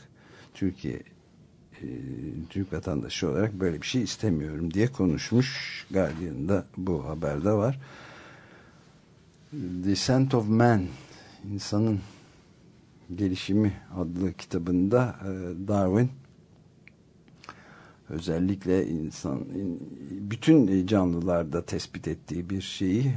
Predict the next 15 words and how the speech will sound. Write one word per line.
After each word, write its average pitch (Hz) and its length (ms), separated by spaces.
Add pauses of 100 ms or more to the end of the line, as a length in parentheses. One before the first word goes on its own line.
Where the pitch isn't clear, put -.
(160)
özellikle 104 580
de 85 140
insan 98 460 (380)
topluluklarının 92 920 (640)
empati 104 460
olmaksızın 101 840 (260)
kendisini 87 600
başkalarının 92 580
yerine 85 440
koymak, 82 680
altruizm 101 760
ya 85 200
da 76 200 (800)
başkalarının 92 640
yerine 85 640